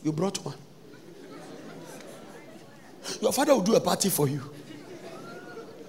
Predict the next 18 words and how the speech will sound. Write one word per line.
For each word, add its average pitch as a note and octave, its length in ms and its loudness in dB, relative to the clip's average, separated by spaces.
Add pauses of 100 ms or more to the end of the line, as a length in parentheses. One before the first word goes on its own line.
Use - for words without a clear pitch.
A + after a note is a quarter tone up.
(220)
Huh? G#3+ 140 -4 (1040)
P F#3+ 120 0
H - 220 0
D. - 100 -6 (3250)
Some C4+ 80 -2
of F3+ 80 2
you G#3+ 80 0
don't A3 100 4
even F#3 180 0
know F3+ 60 6
the E3+ 120 0
P F3 160 4
H D#3 80 4
D E3+ 60 -4
we D#3+ 80 -2
are - 80 0
talking - 260 -4
about. - 280 -8